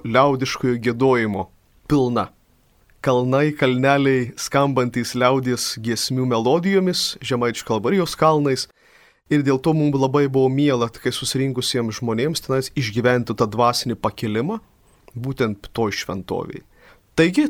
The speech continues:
taip ir atsirado ta mintis įgyvendinti tai ir įvyko tas pirmasis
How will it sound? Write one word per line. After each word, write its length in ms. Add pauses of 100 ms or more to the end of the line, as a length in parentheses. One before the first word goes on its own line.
(100)
taip 260
ir 100
atsirado 440
ta 160
mintis 560
įgyvendinti 880
tai 140 (180)
ir 320
įvyko 480 (400)
tas 160
pirmasis 640